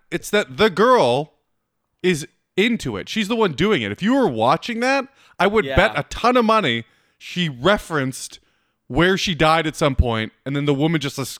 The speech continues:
Speaker 1: extrapolated that.
Speaker 2: Yeah.
Speaker 1: Right?
Speaker 2: Like, she might be like, uh, one of my family members, like, it was, I was hoping for, like, this one person who, like, there was this river. She's like, "Okay, I am seeing a lot of water. I am seeing a lot of water."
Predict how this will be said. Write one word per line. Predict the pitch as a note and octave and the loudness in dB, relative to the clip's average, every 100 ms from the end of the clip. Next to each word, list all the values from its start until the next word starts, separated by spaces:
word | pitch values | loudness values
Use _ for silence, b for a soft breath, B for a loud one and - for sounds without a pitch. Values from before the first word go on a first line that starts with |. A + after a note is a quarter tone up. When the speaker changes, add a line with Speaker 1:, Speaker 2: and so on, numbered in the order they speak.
| _ | _
Speaker 1:
extrapolated | C3 - C3 A#2+ A#2+ G2 F2 E2 | -10 -4 0 0 -2 -6 -6 -8
that. | E2 D2+ - _ _ _ - | -10 -12 -16 _ _ _ -16
Speaker 2:
Yeah. | A#2+ G#2+ G2 - _ _ _ | -12 -12 -12 -18 _ _ _
Speaker 1:
Right? | G#2 A2+ B2+ | -4 -2 -2
Speaker 2:
Like, | D#3 D#3 | -6 -10
she | F3+ | -8
might | D#3+ D#3 | -8 -8
be | D#3 | -6
like, | D3 C#3+ - _ _ _ _ _ _ _ _ _ | -6 -6 -10 _ _ _ _ _ _ _ _ _
uh, | B2 B2 B2 B2 A#2+ A#2+ A#2 _ _ _ _ _ _ _ | -8 -6 -6 -6 -6 -8 -12 _ _ _ _ _ _ _
one | D#3 | -14
of | E3+ | -8
my | D#3+ | -6
family | D#3 D3 C3+ | -6 -8 -8
members, | C3+ | -12
like, | B2+ B2 | -12 -12
it | D3 | -14
was, | D3 | -10
I | C#3+ | -10
was | D3 | -8
hoping | F3 E3 C3+ | -10 -12 -10
for, | D3 | -8
like, | C3+ - | -8 -8
this | B2+ B2 | -12 -10
one | A#2+ A#2 | -10 -10
person | B2 A2 A#2 | -12 -12 -14
who, | A#2 A2+ | -12 -8
like, | A2 G#2+ - _ _ _ _ _ A#2+ | -8 -10 -14 _ _ _ _ _ -12
there | A#2+ | -10
was | A2+ | -10
this | A2 | -12
river. | G2+ G2+ G#2+ | -12 -10 -12
She's | G#2+ A#2+ | -12 -12
like, | C3 | -8
"Okay, | D#3+ G3+ | -8 -6
I | C#3+ E3+ | -4 -4
am | G#3 | -4
seeing | A3+ F#3 | -10 -6
a | |
lot | E3+ E3 | -4 -4
of | |
water. | C3+ C#3+ C#3 F#2 G2+ | -2 -2 -2 -8 -10
I | C#3 | -6
am | C#3 E3 | -4 -6
seeing | E3 F3+ | -8 -10
a | C#3+ | -6
lot | C3+ | -6
of | A#2+ | -6
water." | A2 G2 F2+ | -8 -8 -14